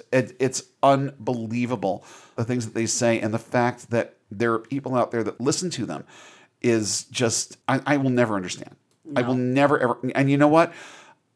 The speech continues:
Speaker 1: I was not the greatest of parents. I had anger issues up the wazoo when Liam was growing up,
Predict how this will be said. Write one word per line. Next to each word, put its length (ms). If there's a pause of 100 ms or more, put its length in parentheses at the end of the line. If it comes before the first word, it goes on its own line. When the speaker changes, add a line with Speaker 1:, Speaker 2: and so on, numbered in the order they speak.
(160)
Speaker 1:
I 560
was 400
not 540
the 100
greatest 360
of 120
parents. 540 (100)
I 140
had 320
anger 320
issues 300
up 140
the 60
wazoo 800
when 220
Liam 200
was 120
growing 360
up, 260